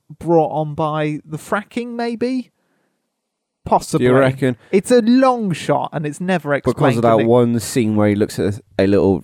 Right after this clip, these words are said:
Speaker 2: drilling post and that's got a flag on it that says "Frack off."
Speaker 1: Sort of. And also the other Aboriginal people, there's a character called, um, who is called by Tui, the clever man,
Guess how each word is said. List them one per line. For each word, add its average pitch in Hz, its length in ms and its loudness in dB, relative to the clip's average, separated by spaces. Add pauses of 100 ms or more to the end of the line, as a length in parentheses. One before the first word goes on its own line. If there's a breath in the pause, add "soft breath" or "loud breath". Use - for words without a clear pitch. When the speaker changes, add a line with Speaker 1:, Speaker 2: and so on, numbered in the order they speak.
Speaker 2:
drilling 92 320 0
post 92 260 -2
and 90 80 -6
that's 87 140 -6
got 90 160 -2
a 76 100 0
flag 95 320 -4
on 82 60 -8
it 73 40 -6
that 78 60 -6
says 90 180 -8
"Frack - 400 -12
off." - 400 -8 (120)
Speaker 1:
Sort 208 420 2
of. 147 200 -2
And 180 140 -4
also 185 340 2
the 160 280 0
other 156 260 0
Aboriginal 143 580 -4
people, 135 380 -8
there's 139 300 -2
a 147 80 -8
character - 400 -12
called, 139 340 -4
um, 131 380 -10 (280)
who 147 100 0
is 143 120 0
called 143 300 0
by 131 160 -8
Tui, 135 280 -4
the 139 120 -6
clever 139 320 -2
man, 120 260 -14